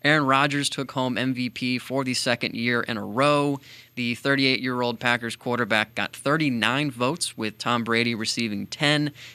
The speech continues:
and Cooper Kupp receiving one. Other notable wins include Steelers linebacker T J Watt getting his first Defensive Player of the Year award,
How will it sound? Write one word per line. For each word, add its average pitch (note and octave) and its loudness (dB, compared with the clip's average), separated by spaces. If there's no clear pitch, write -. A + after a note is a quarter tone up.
and B2+ -8
Cooper B2+ -4
Kupp D3 0
receiving G#2 -4
one. F3+ 0
Other D3 4
notable C3 2
wins B2+ 0
include A2+ -4
Steelers A#2 -2
linebacker A2+ 2
T B2+ 0
J A2+ 2
Watt A2 0
getting B2 0
his E3+ 0
first D3+ 0
Defensive C#3 -2
Player C3 2
of A#2 -2
the A2+ -4
Year C#3 0
award, B2 0